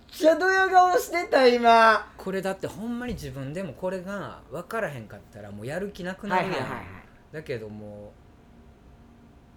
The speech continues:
Speaker 2: う、なんていうん、ほんまにやってなかっ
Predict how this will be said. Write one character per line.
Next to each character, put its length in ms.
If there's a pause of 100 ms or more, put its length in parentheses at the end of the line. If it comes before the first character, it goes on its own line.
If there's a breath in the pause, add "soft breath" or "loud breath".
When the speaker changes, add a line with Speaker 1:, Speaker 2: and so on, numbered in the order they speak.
(100)
Speaker 2:
う、 40
な 60
ん 60
て 160
い 20
う 720
ん、 40
ほ 180
ん 340
ま 120
に 360 (1500)
や 120
っ 40
て 220
な 120
か 120
っ 60